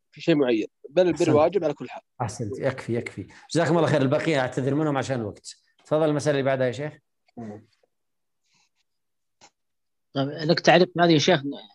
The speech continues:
Speaker 3: احنا أخذنا التربوية.
Speaker 2: لا، لا، خلاص، آه، المسألة واضحة، أن لم يذبح، آه، آه، إبراهيم، آه، إبراهيم عليه السلام لم يذبح إسماعيل عليه السلام، ولكن، آه، ف-، وما، ونزل بعد ذلك: "وفديناه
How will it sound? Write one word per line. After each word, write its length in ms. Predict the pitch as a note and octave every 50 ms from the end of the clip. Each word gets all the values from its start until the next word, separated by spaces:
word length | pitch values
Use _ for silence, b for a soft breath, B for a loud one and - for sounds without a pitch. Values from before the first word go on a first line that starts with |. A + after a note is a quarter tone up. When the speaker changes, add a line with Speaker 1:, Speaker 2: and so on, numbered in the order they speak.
| _ _ _
Speaker 3:
احنا 180 | - - C#3+ C#3
أخذنا 240 | C3+ D#3 D3+ D#3+ D#3+
التربوية. 560 | C#3+ - D3 C3+ C#3 D3 D3 C#3+ B2+ A2+ A2+ _ _ - _ - _ _ _ _ _ _ _ _ _ _ _ _ -
Speaker 2:
لا، 120 | D3 E3 F#3+
لا، 60 | -
خلاص، 360 | - G#3+ G#3+ D3 G#2+ - -
آه، 340 | D3 B2+ B2 B2 B2 C3 D3+
المسألة 400 | E3 F3+ G#3+ A3+ A3+ C4+ D4 D4
واضحة، 480 | C#4 G3+ D#3 C3 B2+ F3+ G3 F3+ b b b b -
أن 280 | - E3+ F3 F3+ F3 F3
لم 220 | E3+ F3 F#3+ G#3
يذبح، 400 | G#3+ G#3+ F#3+ E3 D3+ E3 D3 C3 D3
آه، 680 | C#3+ C3+ C3+ C3 B2+ A#2+ A#2 A2+ A2 G#2+ G#2+ A2 A2+ _ _ _ _ _ -
آه، 1000 | - C#3+ C3+ C3+ C3 C3 C3 C3 C3 C3 B2+ C3+ C3+ B2+ - C#3+ C3+ C3+ C#3 C#3+
إبراهيم، 640 | C#3 C3 C3 C#3+ C#3+ D3 C#3+ C#3 D3 D#3+ E3 D3+
آه، 220 | C#3+ C#3+ C#3+ C#3 C#3
إبراهيم 460 | C3 B2+ C#3 C#3+ C#3+ D#3 D#3 C#3 B2+
عليه 100 | B2 B2+
السلام 340 | A#2+ - - D3 C#3+ C3 B2+
لم 140 | C3 C#3 D#3
يذبح 240 | D3 C3 B2 B2
إسماعيل 360 | A2 G#2 A2 B2+ C3+ C3 C3 B2
عليه 100 | A2+ G#2+
السلام، 460 | G#2 - - B2 C#3 E3+ G3 F#3+ - _ _ _ _ _ _ _ _ _
ولكن، 720 | - C#3 C3+ C#3+ D3 D#3 D#3+ D#3+ - - F#3 F#3+ F#3 E3+ D#3+
آه، 680 | D3+ C#3+ C3+ C3 C3 B2+ B2 B2 A#2+ A#2+ A#2 A#2+ A#2 A#2+
ف-، 240 | A2+ D3 D3+ C#3+ C#3+
وما، 520 | C#3+ D3 D3+ D#3 E3+ E3 A#2 D#3+ D#3+ D#3
ونزل 1080 | D#3+ D#3 D3 D3 D3 D3 C#3+ C#3 B2+ A#2 B2 C#3 D3+ E3+ E3 F#3 G#3 F#3+ G#3+ A#3 A3 G3+
بعد 220 | F#3+ F#3+ F3+ E3
ذلك: 340 | E3 E3 F#3 G#3+ G#3 - -
"وفديناه 680 | D3+ D3 D#3 D3+ D#3+ D#3 D#3 F3+ F3+ F3+ F#3+ G3+ F#3+